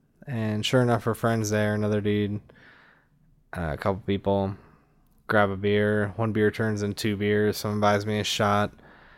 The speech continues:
Um, and then she invites a friend to join us. We roll out. I grab a couple six-packs for me and that dude. Scoop him up again. Her, uh,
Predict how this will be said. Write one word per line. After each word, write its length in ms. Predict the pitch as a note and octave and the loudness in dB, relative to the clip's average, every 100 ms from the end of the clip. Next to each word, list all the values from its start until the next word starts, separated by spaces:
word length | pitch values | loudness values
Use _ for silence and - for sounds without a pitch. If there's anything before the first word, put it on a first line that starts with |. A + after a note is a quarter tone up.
| - _ _ | -20 _ _
Um, 800 | - G2 F#2+ F#2 F#2 F#2 F#2 - - | -6 -2 -2 -2 -4 -6 -8 -14 -12
and 220 | G#2+ G#2 | -6 -4
then 560 | G2+ G2 G2+ G2 G2 F#2 - - _ _ _ _ _ _ _ _ | -2 -2 -2 -2 -4 -8 -12 -20 _ _ _ _ _ _ _ _
she 200 | - A#2 | -6 -2
invites 380 | A2 G2+ G2+ - | 2 2 0 -4
a 20 | |
friend 300 | - A2+ G#2 | -4 -2 -2
to 40 | F#2+ | -2
join 320 | A2+ A2+ G#2+ | 0 0 0
us. 440 | G#2 G#2 - - _ _ _ _ _ _ _ | -2 -4 -6 -10 _ _ _ _ _ _ _
We 100 | - | 0
roll 300 | A2+ A2 G#2+ | 4 4 4
out. 340 | G#2+ G#2+ G#2+ - - - - | 4 4 2 -2 -16 -20 -8
I 60 | A2+ | 0
grab 280 | A#2 A2+ | 4 6
a 80 | A2 | 4
couple 260 | G#2+ A2 G2+ | 0 -2 0
six-packs 800 | - D3+ - - G2+ G2 - - | 2 2 2 0 2 0 -4 -6
for 140 | A#2 | -2
me 180 | A2 G#2+ | 0 0
and 140 | G#2 | 2
that 180 | A#2 A#2+ | 2 2
dude. 400 | G#2 G2+ G#2 G2+ - - _ _ | 0 -2 -2 -4 -12 -20 _ _
Scoop 360 | - - A#2+ A2 | -12 0 0 2
him 120 | B2+ | 4
up 200 | B2 A2 | 4 2
again. 480 | A2 A2+ A2 A2 A#2 - _ _ _ _ _ _ _ _ _ _ _ | 0 0 0 -2 -6 -14 _ _ _ _ _ _ _ _ _ _ _
Her, 340 | - B2 A#2+ A2 | -2 6 8 8
uh, 300 | G#2 F#2+ | 6 4